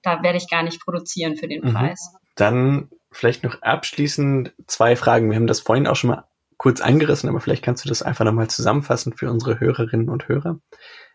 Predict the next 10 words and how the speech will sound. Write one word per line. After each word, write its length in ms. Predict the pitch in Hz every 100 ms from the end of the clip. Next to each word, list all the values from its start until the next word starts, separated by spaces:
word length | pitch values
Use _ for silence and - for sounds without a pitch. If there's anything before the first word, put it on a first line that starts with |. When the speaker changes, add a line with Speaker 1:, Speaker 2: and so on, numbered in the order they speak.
| _ _ -
Speaker 2:
Ähm, 520 | 107 107 104 104 - _ _
was 300 | - 101 147
müssen 240 | 175 165 147
wir 60 |
denn 180 | 139 123
jetzt 220 | 117 -
tun, 460 | - 143 165 156 151 _ _ - -
um 500 | - 120 123 117 120 - _ _ _ _ _ _ -
den 120 | 110
Erneuerbaren 1160 | 101 107 120 131 120 110 117 110 110 113 113